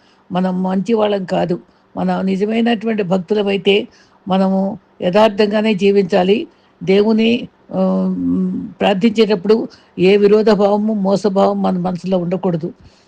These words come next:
మరి ప్రతి పాపము అప్పు లాంటిదే, ఏదో ఒక రోజు వడ్డీతో సహా తీర్చాలి. ప్రతి పుణ్యము మదుపు, పొదుపు ఖాతాలో వేసినట్టే ఆపద సమయంలో అది ఆదుకుంటుంది. మరి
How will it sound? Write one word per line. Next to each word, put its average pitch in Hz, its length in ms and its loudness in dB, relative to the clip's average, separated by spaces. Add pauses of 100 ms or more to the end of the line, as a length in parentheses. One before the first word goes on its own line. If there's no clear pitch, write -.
(180)
మరి 196 300 0 (200)
ప్రతి 226 380 0
పాపము 226 600 2 (180)
అప్పు 185 220 -2
లాంటిదే, 190 480 0 (360)
ఏదో 226 240 4
ఒక 202 100 2
రోజు 214 240 2
వడ్డీతో 196 360 2
సహా 202 260 2
తీర్చాలి. 180 560 -2 (360)
ప్రతి 202 240 2
పుణ్యము 240 480 2
మదుపు, 208 420 -2 (120)
పొదుపు 208 240 0
ఖాతాలో 214 440 0
వేసినట్టే 190 640 -2 (380)
ఆపద 185 320 -2
సమయంలో 190 500 -2
అది 185 180 0
ఆదుకుంటుంది. 180 680 -4 (460)
మరి 185 380 0